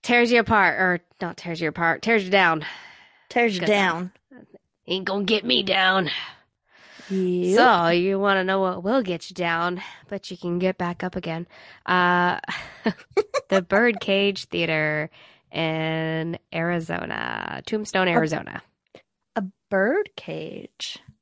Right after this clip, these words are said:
Speaker 1: Birdcage
Speaker 2: theater.
Speaker 1: Theater. It's, it's called the Birdcage. It's not actually a birdcage. I'll go over why it's called
Speaker 2: But
Speaker 1: that.
Speaker 2: how cool would that be if it was, like, a, a stage that was, like, in the middle and it was kinda like a birdcage, and that's where people,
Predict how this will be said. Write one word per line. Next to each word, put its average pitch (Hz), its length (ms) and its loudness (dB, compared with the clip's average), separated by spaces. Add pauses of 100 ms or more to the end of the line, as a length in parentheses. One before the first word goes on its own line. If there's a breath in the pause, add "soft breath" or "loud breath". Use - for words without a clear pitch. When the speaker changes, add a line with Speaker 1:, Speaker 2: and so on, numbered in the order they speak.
(240)
Speaker 1:
Birdcage 185 300 2
Speaker 2:
theater. - 320 -4
Speaker 1:
Theater. - 260 -8 (120)
It's, 180 300 0 (140)
it's 175 220 0
called 156 320 -4
the - 100 -8
Birdcage. - 640 -10
It's - 220 -16
not 170 160 -6 (160)
actually - 600 -6
a - 80 -6
birdcage. - 680 -12
I'll 180 160 2
go 165 180 0
over 156 240 -4
why - 240 -8
it's - 120 -20
called - 180 -6
Speaker 2:
But 359 80 4
Speaker 1:
that. 339 40 2
Speaker 2:
how 453 280 2
cool 320 500 2
would 277 240 2
that 220 400 0
be 185 400 0
if 190 180 -2
it 190 140 -2
was, 196 220 -2
like, 190 280 -4
a, 196 80 -2 (360)
a 196 160 2
stage 196 840 0
that 196 160 -2
was, 185 160 -4
like, 180 180 -8
in 196 220 0
the 208 60 -2
middle 190 500 2
and 175 160 -8
it - 40 -8
was - 120 -10
kinda 185 220 -6
like 190 160 -2
a 185 40 -4
birdcage, 226 960 -4 (400 loud breath)
and 196 180 2
that's - 280 -6
where 190 140 0
people, 180 760 -4